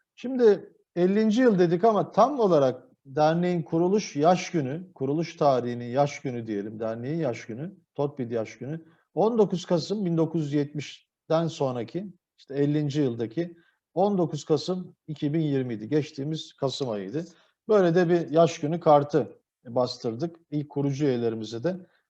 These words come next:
anarak. İşte bu yaş günümüzde Ankara'da, dernek merkezimizde yarım günlük böyle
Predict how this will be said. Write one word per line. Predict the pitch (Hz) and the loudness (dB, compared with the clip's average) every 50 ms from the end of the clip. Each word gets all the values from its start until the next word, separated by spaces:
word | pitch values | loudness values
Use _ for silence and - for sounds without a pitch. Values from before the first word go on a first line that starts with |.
| _ - | _ 0
anarak. | - 143 151 156 147 127 107 92 - - _ _ _ _ - | 2 4 6 6 6 6 4 2 -2 -10 _ _ _ _ -16
İşte | - - - 226 208 | -10 -2 2 2 4
bu | 196 226 | 6 8
yaş | 233 247 247 240 - | 8 8 8 6 4
günümüzde | - 220 190 170 156 135 127 120 135 165 202 - - - _ _ _ _ _ _ _ _ _ _ _ _ _ _ _ _ _ _ _ - 139 | 2 2 4 4 4 2 2 2 0 0 0 -2 -6 -16 _ _ _ _ _ _ _ _ _ _ _ _ _ _ _ _ _ _ _ -2 2
Ankara'da, | 143 156 170 160 175 156 143 127 120 139 147 160 127 | 2 4 4 6 6 6 6 6 6 6 4 4 4
dernek | 123 120 117 123 135 165 165 165 | 2 0 2 2 0 -4 -2 -2
merkezimizde | 160 131 120 113 120 113 107 110 107 107 104 107 139 165 175 165 - - - _ _ _ - | 0 0 0 -2 -4 -6 -6 -6 -8 -8 -4 -2 -2 -2 -2 -4 -10 -20 -20 _ _ _ 0
yarım | 135 - 151 160 202 214 208 | 4 6 6 6 6 6 6
günlük | 175 165 147 139 151 180 175 151 135 | 4 4 4 2 2 0 0 0 2
böyle | 147 190 208 202 185 156 160 185 214 214 - | 4 6 6 8 8 8 6 4 4 -2 -10